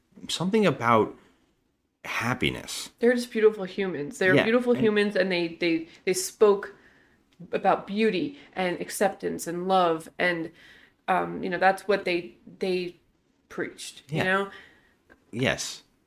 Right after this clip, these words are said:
Speaker 1: And so I think that that fantasy goes to that perfectly. I always felt like fantasy movies were just that kind of idea, where it was just about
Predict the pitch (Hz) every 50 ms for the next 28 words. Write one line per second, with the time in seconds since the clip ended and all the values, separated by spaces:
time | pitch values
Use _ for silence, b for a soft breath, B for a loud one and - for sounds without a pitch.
0 | _ _ _ _ - 117 120 110 104 - - 120 117 107 - - 120 110 - -
1 | 113 104 104 95 - - - _ - 107 107 120 120 - - - - - - 117
2 | 113 139 165 160 - - 151 - - 101 101 107 107 107 - - 98 85 85 80
3 | - - - - - 95 90 - - - - - 64 57 55 - _ b b b
4 | b b b b - 107 110 113 139 170 165 - - 151 135 113 120 117 104 -
5 | - - 101 101 104 107 - - 101 95 98 95 90 90 87 82 78 - _ _
6 | _ _ _ _ _ _ - 104 104 - - - 104 113 113 - - - 95 92
7 | 95 - - - 101 101 98 87 80 85 82 80 69 85 80 71 - - - _
8 | _ _ _ _ - - 101 110 101 104 - - 131 123 - 139 120 120 117 107
9 | 95 85 - - -